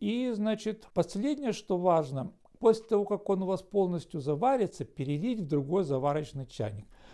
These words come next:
Вот этот совет перелить в другой заварочный чайник я встретил единственно вот в этой самой книге "Наука и искусство кухни", ну, то есть приготовление блюд. Вот в этой книге я его встретил, больше нигде не видел, и он очень правильный.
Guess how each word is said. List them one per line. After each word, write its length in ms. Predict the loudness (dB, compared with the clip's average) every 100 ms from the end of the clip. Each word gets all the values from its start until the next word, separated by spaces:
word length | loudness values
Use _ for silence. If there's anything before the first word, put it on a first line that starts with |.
| -4
Вот 120 | 0
этот 240 | 2 2 -2
совет 440 | -2 0 -2 -4
перелить 760 | -6 -4 -4 -8 -8 -4 -4 -6
в 40 | -2
другой 300 | 0 2 0
заварочный 640 | 2 2 2 0 -4 -8
чайник 420 | -2 0 0 -4 -4
я 140 | -4
встретил 540 | -4 -8 -8 -2 -2 -2 -10 -12
единственно 480 | -10 -6 -6 -4 -4
вот 160 | -4 -2
в 40 |
этой 240 | -2 -2
самой 400 | -6 -2 0 -2
книге 520 | -4 -4 -4 -4 -4 -6 -14 -12
"Наука 580 | -4 0 2 2 0 -2 -4 -20 -16
и 260 | -4 -2 -2 -4
искусство 680 | -10 -10 -6 -6 -4 -4 -2
кухни", 460 | 0 -2 -4 -8
ну, 140 | -8 -8
то 200 | -4 -4
есть 400 | -4 -10 -18 -10
приготовление 800 | -8 -8 -6 -6 -4 -4 -4 -6
блюд. 380 | -4 -6 -6 -12 -20 -20 -12
Вот 240 | -2 -2 2
в 20 |
этой 240 | 2 2
книге 360 | -4 -4 -4 -2
я 60 | -2
его 180 | -2
встретил, 680 | -4 -6 -6 -4 -2 -2 -4 -8
больше 380 | -6 -2 -2 -4
нигде 240 | -6 -4
не 160 | -4 -4
видел, 260 | -2 0 -2
и 140 | 0
он 160 | -2 0
очень 380 | -4 -4 -4 -2
правильный. 480 | 2 2 2 -4